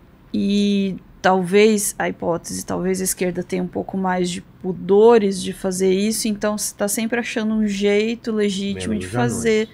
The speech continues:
Speaker 1: Então, aí essa foi a coisa do Janones, que
Speaker 2: É.
Speaker 1: falou, só que aí gerou, né, uma
Speaker 2: Uma
Speaker 1: reação,
Speaker 2: divisão, é.
Speaker 1: divisão, assim, né, será que vale, será que não vale?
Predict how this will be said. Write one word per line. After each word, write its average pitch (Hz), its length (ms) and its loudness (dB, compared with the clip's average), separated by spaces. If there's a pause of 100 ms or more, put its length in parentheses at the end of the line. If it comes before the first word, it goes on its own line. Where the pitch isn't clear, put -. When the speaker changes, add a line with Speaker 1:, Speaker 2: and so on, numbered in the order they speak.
(420)
Speaker 1:
Então, 220 540 4
aí 185 260 2
essa 175 240 0
foi 190 180 0
a 185 40 0
coisa 190 280 -2
do 190 100 -8
Janones, 240 640 2
que 87 60 -8
Speaker 2:
É. 82 40 -10
Speaker 1:
falou, 185 200 -2 (280)
só - 140 -6
que - 140 0
aí 196 160 0 (120)
gerou, 214 440 2
né, 254 180 4
uma 240 140 4
Speaker 2:
Uma - 20 2
Speaker 1:
reação, 220 460 2
Speaker 2:
divisão, 269 340 6
é. 240 40 2
Speaker 1:
divisão, 269 760 4
assim, 180 420 -2
né, 180 340 -2
será 185 320 0
que 185 140 -4
vale, 190 480 2
será 214 320 0
que 220 140 -4
não 254 160 2
vale? 185 420 4